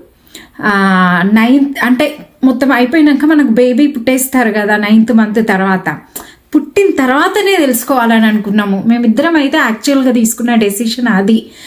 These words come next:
కానీ ఇంకా మా అమ్మ వాళ్ళు, అత్తమ్మ వాళ్ళు అక్కడ చెప్తారు కదా, చెప్పినప్పుడు మీకు తెలుసుకోవడానికి ఏమైతుంది, అది ఇది అని ఇక తిట్టినంత పని చేస్తున్నారు. And ఒక రెండు విషయాల వల్ల మేము జెండర్ తెలుసుకోవాలనుకుంటున్నామండి.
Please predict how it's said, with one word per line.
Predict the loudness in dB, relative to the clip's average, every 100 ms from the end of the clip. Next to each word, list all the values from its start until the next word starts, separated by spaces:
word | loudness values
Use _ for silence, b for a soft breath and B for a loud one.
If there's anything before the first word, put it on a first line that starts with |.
| B B
కానీ | -4 0 0 2
ఇంకా | 4 2 2 4
మా | 2
అమ్మ | 2 0 0 0
వాళ్ళు, | 0 2 2 2 2 2
అత్తమ్మ | 0 -4 -4 -2 2
వాళ్ళు | 2 4 2 4 4 2 -2 B B B
అక్కడ | -2 0 0
చెప్తారు | 0 -2 -2 0
కదా, | 0 0 -4 -6 -2
చెప్పినప్పుడు | 0 2 2 2
మీకు | 4 4 4 2
తెలుసుకోవడానికి | 0 -2 0 0 0 -2 0
ఏమైతుంది, | 2 0 0 2 2 2 -4 B B B
అది | -2 2 2
ఇది | 2 2 2
అని | 2 2
ఇక | 2 0
తిట్టినంత | -2 0 0 0
పని | 0 0
చేస్తున్నారు. | 2 0 0 0 0 0 0 -2 -4 -12 B B B B 0
And | 0 0 -4
ఒక | -2
రెండు | 0 2 2 2
విషయాల | 0 0 0 0 0
వల్ల | 0 0 0
మేము | 2 2
జెండర్ | 2 2 2 2
తెలుసుకోవాలనుకుంటున్నామండి. | 0 0 -2 -2 0 -2 0 -2 -2 -4 -2 -2 0 -2